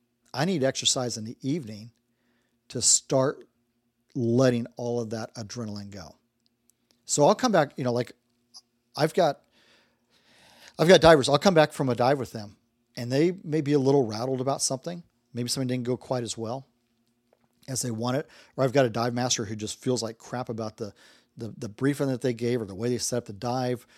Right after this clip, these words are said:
or maybe it was an event that they were planning, it didn't go off quite as well as what they wanted. Man, we go take a walk. And we don't really talk. We're just, we're getting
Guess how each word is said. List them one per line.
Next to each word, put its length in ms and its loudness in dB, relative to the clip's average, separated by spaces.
or 140 -12
maybe 220 -2
it 40 2
was 120 -2
an 60 -10
event 300 -4
that 120 -14
they 80 -4
were 60 -2
planning, 340 -8
it 40 -10
didn't 160 -6
go 240 -6
off 240 -12
quite 300 -6
as 140 -8
well 100 -2
as 140 -6
what 80 -8
they 120 -12
wanted. 320 -8
Man, 80 -10
we 120 -4
go 100 -6
take 220 -6
a 40 -10
walk. 440 -16
And 80 -2
we 60 2
don't 100 2
really 160 2
talk. 360 -8
We're 160 0
just, 240 -4
we're 140 -4
getting 580 -2